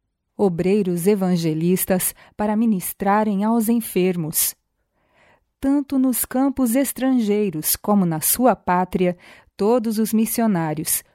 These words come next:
tanto homens como mulheres, obterão muito mais fácil acesso ao povo e verão sua utilidade grandemente aumentada se forem capazes de prestar auxílio aos enfermos.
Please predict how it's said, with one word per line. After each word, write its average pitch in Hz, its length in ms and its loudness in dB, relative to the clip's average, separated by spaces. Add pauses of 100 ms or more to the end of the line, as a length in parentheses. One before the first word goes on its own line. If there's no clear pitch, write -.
(220)
tanto 262 360 0
homens 233 480 2
como 202 260 0
mulheres, 175 760 0 (280)
obterão 180 580 0
muito 208 480 0
mais 180 420 0
fácil 240 520 -2
acesso 202 580 0
ao 240 140 2
povo 220 580 -2 (320)
e 269 80 2
verão 254 400 2
sua 220 300 0
utilidade 180 840 0
grandemente 247 840 0
aumentada 233 720 0 (280)
se - 180 -2
forem 233 340 2
capazes 196 800 0
de 175 120 2
prestar 202 480 -2
auxílio 208 720 0
aos 226 260 0
enfermos. 214 880 0